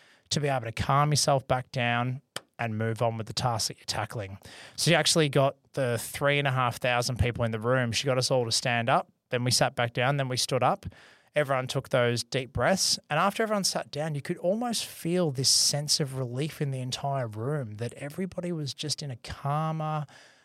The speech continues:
more chilled place all through this breathing technique. So one that I absolutely recommend, and, you know, I don't think I stop enough during the day to take a deep breath or, or to do any breath work or mindfulness or meditation. And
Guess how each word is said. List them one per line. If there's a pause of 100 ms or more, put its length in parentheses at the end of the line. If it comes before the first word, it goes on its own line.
more
chilled (140)
place (200)
all
through
this
breathing
technique.
So (500)
one
that
I
absolutely
recommend,
and, (720)
you
know,
I
don't
think (180)
I
stop
enough
during
the
day (140)
to
take
a
deep
breath
or,
or
to
do
any
breath
work
or
mindfulness
or
meditation.
And